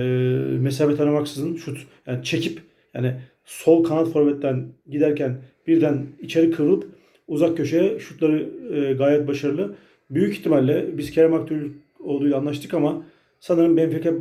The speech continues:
bize şunu söyledi. Playoff'lar bitmeden, Şampiyon Ligi'ne kalıp kalmayacağımız belli olmadan biz,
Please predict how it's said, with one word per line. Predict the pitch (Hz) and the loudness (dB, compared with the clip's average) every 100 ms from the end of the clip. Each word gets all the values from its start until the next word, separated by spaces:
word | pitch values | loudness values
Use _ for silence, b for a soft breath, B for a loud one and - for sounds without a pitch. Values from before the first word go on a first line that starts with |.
| 139 | -6
bize | 127 139 165 | -6 -2 0
şunu | 165 160 | 0 0
söyledi. | 160 127 127 170 B B B B - | 0 0 0 -2 B B B B -2
Playoff'lar | 175 170 135 135 | 4 4 4 -2
bitmeden, | 165 160 123 127 - _ _ _ | -4 -2 -4 -4 -10 _ _ _
Şampiyon | - 147 143 147 | -8 -6 -2 0
Ligi'ne | 147 143 | 0 0
kalıp | 139 135 - | -2 -4 -4
kalmayacağımız | 135 139 131 127 | -4 0 0 0
belli | 139 143 | 0 2
olmadan | 131 135 165 190 | 2 0 -2 -4
biz, | 139 - | -6 -8